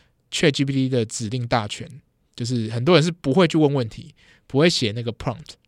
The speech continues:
它就可以帮助你去有一个比较模组化或者比较有框架的方式，然后，呃，它，它有精炼过，就是把这些常用的，然后比如说你要写研究报告啊，你要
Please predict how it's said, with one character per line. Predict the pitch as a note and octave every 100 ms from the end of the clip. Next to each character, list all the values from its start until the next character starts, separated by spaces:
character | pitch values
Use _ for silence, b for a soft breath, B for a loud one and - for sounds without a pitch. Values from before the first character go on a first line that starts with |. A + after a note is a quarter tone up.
| _
它 | D3+
就 | D#3
可 | C#3+
以 |
帮 | B2+ C3+
助 | C#3
你 | A2
去 | A2 B2
有 | A2+ A2+
一 |
个 | A#2 A#2
比 | A2+
较 | A#2+ A2+ - b b b b
模 | B2+
组 | D3+ C3 G#2
化 | C#3
或 | B2
者 | B2+
比 | A2+
较 |
有 | G#2
框 | - B2+ A#2+
架 | C3
的 | G2
方 | F#2+ - G#2
式， | - A2+ A2
然 |
后， | G#2+ A#2+ G#2+ b b b b
呃， | A2+ G#2 G2+ G2+ G#2+ C3
它， | C3+
它 | C#3+ F3
有 |
精 | C3+ D#3+ E3+
炼 | D#3+ C3
过， | C#3 G#2
就 |
是 | A2 A#2+
把 | G#2+
这 | A2 A#2+
些 | B2 A#2
常 | - B2+ A2+
用 | C#3 A#2+ G#2
的， | - C3
然 | A#2
后 | B2 A2+
比 | -
如 | C#3+
说 |
你 | C3
要 | D3+
写 | B2+
研 | A2+ A2+
究 | D3
报 | C#3 B2+
告 | A2+ B2
啊， | A2 A2
你 | A2
要 | A#2+